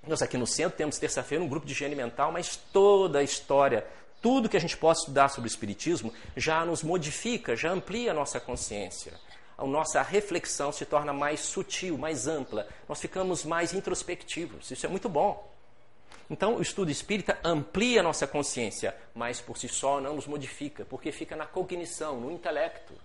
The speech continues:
Nós queremos mexer com algo muito mais profundo, gente, que são os nossos sentimentos, as nossas ações íntimas, os nossos condicionamentos emocionais. Então, vejam só, é muito interessante alguém sentar, quando é espírita, alguém conhece muito, as pessoas fazem um monte de pergunta pra pessoa, né?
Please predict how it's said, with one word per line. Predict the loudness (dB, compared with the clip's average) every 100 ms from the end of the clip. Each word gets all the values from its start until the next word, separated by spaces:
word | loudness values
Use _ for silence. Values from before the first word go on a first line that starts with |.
| -18 -18 -18 -20 -20 -16 -8
Nós | -6
queremos | -2 0 2 0 0
mexer | -4 -2 -4 -4
com | -2
algo | -2 -2
muito | -2 0 0 -2
mais | -6 -6
profundo, | -10 -10 -12 -12
gente, | -14 -16 -14
que | -12
são | -8 -6
os | -4
nossos | -4 -6
sentimentos, | -8 -6 -6 -8 -8 -10 -16 -18 -18 -14 -8
as | -6
nossas | -2 -2 -2 0
ações | 0 0 -2 -2
íntimas, | -4 -8 -14 -12
os | -8
nossos | -2 -2 -2
condicionamentos | -2 0 0 -2 0 2 2 0 -2 -2
emocionais. | 0 -2 -2 -2 -2 -6 -14 -16 -18 -18 -20 -20 -20 -20 -20 -20 -14 -8
Então, | -4 0 2
vejam | 4 4 2
só, | 0 -4 -6 -8 -6
é |
muito | 0 0 2
interessante | 0 0 0 -2 -2 -2 -6 -12 -14 -18 -18 -18 -2
alguém | 2 4 2
sentar, | 2 0 2 2
quando | 2 0
é |
espírita, | 2 2 2 -2 0
alguém | -4 -4
conhece | -2 -2 -2
muito, | -2 -4 -4
as | -8
pessoas | -8 -4
fazem | -4 -2
um | -4
monte | -4
de | -4
pergunta | -6 -6
pra | -8
pessoa, | -8 -8 -8 -8
né? | -8